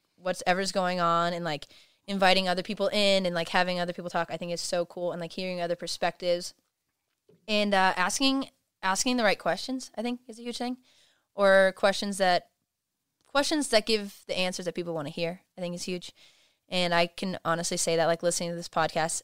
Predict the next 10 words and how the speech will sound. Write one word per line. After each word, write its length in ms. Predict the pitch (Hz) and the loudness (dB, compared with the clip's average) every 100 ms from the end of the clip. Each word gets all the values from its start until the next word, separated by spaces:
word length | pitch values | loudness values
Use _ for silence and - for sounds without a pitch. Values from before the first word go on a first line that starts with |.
| - | -2
I 220 | 170 165 | 2 2
have 240 | 196 196 190 | 2 -2 -2
learned, 480 | 175 165 160 165 _ _ _ _ | -4 -4 -6 -8 _ _ _ _
in, 220 | 220 202 185 | -4 -4 0
in 240 | 220 208 196 | 0 2 0
the 60 | |
people 240 | 190 254 220 | -2 2 4
that 80 | 208 | 4
you've 100 | 175 | 0
interviewed, 400 | 185 175 170 | -2 -2 -2